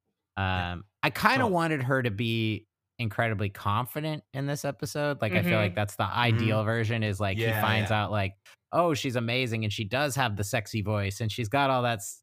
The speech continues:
Speaker 2: stuff, and she just, like,
Speaker 3: Yeah.
Speaker 2: lo-," but, but, you know, like, this was, uh, you know, nineteen ninety-one, and as a, as someone who grew up very heavy, um,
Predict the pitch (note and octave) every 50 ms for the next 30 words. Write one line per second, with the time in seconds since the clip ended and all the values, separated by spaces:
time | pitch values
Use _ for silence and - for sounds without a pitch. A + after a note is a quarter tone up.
0 | _ - - - - - A2 G#2+ G2+ G2+ - - G2+ G2+ G2 F2 - - A2+ D#3
1 | D#3 D#3+ D#3 D#3 D3 C#3+ C3 A#2+ G#2+ G#2+ A2 G2 F#2+ A#2 A2+ A2 G2+ - _ -
2 | - - _ _ - D#3 D#3 D3+ - - - D#3+ C#3+ C3+ B2+ A#2+ A#2+ A#2+ A#2 A#2
3 | G#2 - D3+ - - E3+ E3 D#3+ C#3+ - - - _ - - _ - B2+ B2 A#2+
4 | A2+ G#2+ G2+ G2+ G2+ G2 - D2 F#2 G#2+ A2+ A#2 G#2+ - A#2 A2+ G#2+ G#2+ G#2 G2+
5 | _ - G#2+ G#2+ G#2+ G#2 G2+ F#2+ G#2 G2+ G2 G2+ G2+ G2 G2 G2+ G#2+ A2 A2 A2+
6 | A2 G2+ - - B2 B2 B2 G#2+ - - C3 A#2 A#2 A2+ A2 G#2 A2 G#2 G2+ -
7 | A2+ A2+ G#2+ G#2+ G#2+ G#2 - - _ _ _ G#2+ G#2 G#2 G#2 G2+ G2 G2 G2 G2
8 | G2 G2+ G2 F#2+ F#2 F2+ G2 - _ _ _ _ _ _ _ _ - F#2+ G2 F#2+
9 | F#2+ F#2 F#2 F2+ F2+ F2+ E2